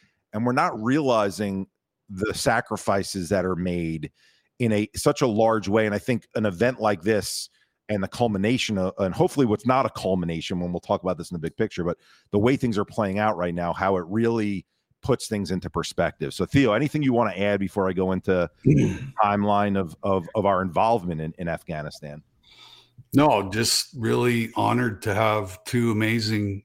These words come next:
Speaker 2: uh, guests, uh, tonight. And, uh, you know, I, I work in the field of trauma, and, uh, you know, not only was covid nineteen the most traumatic event that's happened since World War Two, and then all of a sudden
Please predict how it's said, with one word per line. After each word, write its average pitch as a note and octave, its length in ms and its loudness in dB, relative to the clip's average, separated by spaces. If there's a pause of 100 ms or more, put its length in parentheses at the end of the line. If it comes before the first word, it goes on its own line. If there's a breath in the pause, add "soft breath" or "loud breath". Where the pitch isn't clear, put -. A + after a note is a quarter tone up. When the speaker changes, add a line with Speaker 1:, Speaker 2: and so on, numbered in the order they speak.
(160)
Speaker 2:
uh, G2 300 -4
guests, G#2 640 0
uh, G#2+ 320 -2
tonight. A2+ 460 0 (160)
And, G2+ 440 -4
uh, G2+ 340 -2 (800 loud breath)
you G#2 100 -6
know, G2 300 -4 (1120)
I, A2 260 2
I A2 220 0
work A2+ 340 0
in G#2+ 200 0
the G2+ 320 -2
field G#2 380 -2
of F#2+ 120 -8
trauma, A2 560 0 (400)
and, G2+ 520 -2
uh, G2 400 -2 (680 loud breath)
you A2 120 -6
know, G2+ 300 -6 (1080)
not C3 200 2
only C3+ 300 4
was A#2 280 0
covid C3 560 2
nineteen A#2+ 640 0
the A2+ 60 0
most A2+ 300 -2
traumatic A#2 440 -2
event A2+ 320 -4
that's A#2 180 -8
happened G#2+ 400 -4
since - 300 -8
World G#2+ 260 -6
War G2 220 -6
Two, C3 480 2
and A2+ 200 0
then A#2 300 0
all A2+ 160 -2
of A2 100 -6
a G#2+ 40 -10
sudden A2+ 500 -4